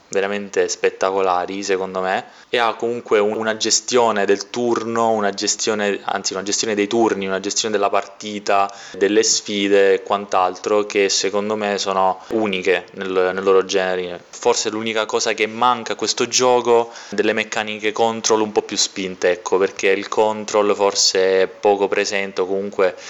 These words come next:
il, i mazzi che fanno control fanno un soft control, eh, se paragonati ai control che si giocano in altri giochi. Secondo me questo gioco veramente ha pochi difetti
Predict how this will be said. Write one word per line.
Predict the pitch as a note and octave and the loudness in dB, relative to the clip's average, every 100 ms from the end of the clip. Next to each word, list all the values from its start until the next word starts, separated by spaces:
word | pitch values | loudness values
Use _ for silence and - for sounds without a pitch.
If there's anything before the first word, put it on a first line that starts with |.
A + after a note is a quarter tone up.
| - - | -16 -16
il, | - F#2+ F#2 | -10 -4 0
i | F2+ | 2
mazzi | F#2+ G2+ - | 2 0 -2
che | G2 | -2
fanno | F#2+ - G2 G2+ | -2 -2 -2 0
control | G#2 G2+ G2+ G2 | 0 -2 0 -2
fanno | G2 F#2+ F#2+ F#2 F#2 F2+ | -2 -4 -2 0 0 0
un | F#2 F#2+ | -2 -2
soft | - G#2+ - - | 0 0 -2 -8
control, | - G#2+ G2+ G2 - G2+ G2+ G2+ G2+ G2 - - | 0 0 0 -2 0 2 2 2 4 2 0 0
eh, | F#2+ F#2 F#2 | 0 2 0
se | G#2 | -2
paragonati | - G2 F#2+ G#2 G2+ G2 G2 | -2 -2 -2 -2 0 0 2
ai | G2 G2 | 0 2
control | A2 G2+ G2 G#2 G2 G2+ G2 | 0 0 0 0 2 2 0
che | G2 F#2+ | -2 -4
si | - G2 | -4 -2
giocano | G2+ F#2 F#2+ | 2 2 0
in | F#2 | -4
altri | F#2 - F#2+ | -4 -4 -10
giochi. | F2+ F2 F2 F2 - - - - | -6 -4 -6 -10 -16 -14 -14 -14
Secondo | - - A#2 C3+ D3+ | -8 -4 -2 0 0
me | F#3 F#3 | 0 0
questo | A2+ - A#2+ | -2 -2 -2
gioco | A#2+ C3+ C3 B2+ | 2 4 4 4
veramente | A2+ A#2 A#2+ A2+ G#2+ G#2+ G#2 F#2+ | 4 2 -2 -6 0 4 4 2
ha | G#2+ | -4
pochi | - C3+ B2 A#2+ | -4 -6 -4 -8
difetti | G#2+ G#2+ F#2+ - - G2+ | -4 0 -2 -4 -8 -8